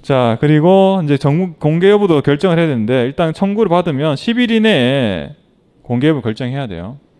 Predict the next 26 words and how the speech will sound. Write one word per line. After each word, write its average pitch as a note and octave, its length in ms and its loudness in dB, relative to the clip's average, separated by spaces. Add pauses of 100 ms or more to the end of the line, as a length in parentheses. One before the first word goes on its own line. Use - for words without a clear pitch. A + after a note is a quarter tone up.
(400)
십 A2 160 -12
일 F#2+ 100 -10
이내에. F2+ 300 -12 (360)
십 C#3 200 -14
일 C3 80 -10
이내에 A#2+ 100 -8
할지 D3+ 280 -8
말지 F#2+ 440 -12
공개해야 G2 320 -14
되고, G2 400 -10 (540)
다만 B2+ 440 -8
십 F#3 220 -8
일 F#3 140 -4
범위에서 A2+ 680 -6 (300)
공개 A2+ 380 -6
여부 B2 180 -4
결정을 A2 560 -8
연장할 A2+ 380 -8
수도 - 180 -20
있어요. E2+ 240 -20 (200)
무조건 C3 340 -6
공개해 A2+ 180 -8
주는 B2 140 -12
게 F#2+ 60 -12
아니라 F2+ 200 -12
일단 A#2+ 220 -10